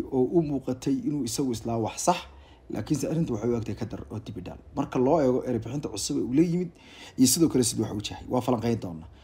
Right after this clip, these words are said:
Waxaad kaloo aad maqli doontaan dabashana qiimaha leh. Erayada kale iyo waxyaalaha kale la yaab kale ee ayna bartay colaadda Gaza.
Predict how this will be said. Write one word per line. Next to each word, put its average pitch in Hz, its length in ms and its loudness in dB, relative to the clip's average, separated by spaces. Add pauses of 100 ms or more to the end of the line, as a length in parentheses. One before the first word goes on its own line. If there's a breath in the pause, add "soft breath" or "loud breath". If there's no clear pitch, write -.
(140)
Waxaad 120 240 0
kaloo 143 240 6
aad 123 140 4
maqli 147 220 4
doontaan 139 400 2 (160)
dabashana 135 380 4
qiimaha 104 320 -6
leh. - 100 -16 (340 loud breath)
Erayada 156 340 12
kale 135 220 4
iyo 131 120 4
waxyaalaha 123 380 2
kale 120 200 0
la 113 100 2
yaab 123 220 2
kale 120 160 -8 (120)
ee 117 100 -4
ayna 117 220 -4
bartay 107 300 -4
colaadda 104 420 -8
Gaza. - 220 -12